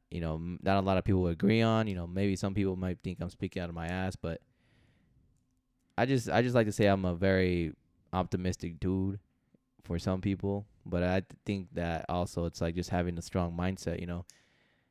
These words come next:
I'm not saying I never have bad days. Shit, I think I have more stressful days or overthinking days than, like, actual feel-good days. But, you know, lately, like I said, it's been cool for me because,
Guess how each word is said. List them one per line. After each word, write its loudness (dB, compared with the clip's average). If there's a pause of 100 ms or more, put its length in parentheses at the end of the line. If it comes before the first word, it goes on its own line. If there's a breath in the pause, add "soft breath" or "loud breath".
(140 soft breath)
I'm -6
not 2
saying 4
I 6
never 6
have 6
bad 6
days. 2
Shit, 0
I 2
think -2
I 4
have 4
more 2 (800)
stressful 6
days 8
or 2
overthinking 0
days 6
than, 0 (200)
like, -2
actual 0
feel-good 2
days. -4
But, -10 (100)
you -10
know, -6
lately, -4
like -4
I -6
said, -4
it's -6
been -2
cool 2
for -2
me 0
because, -2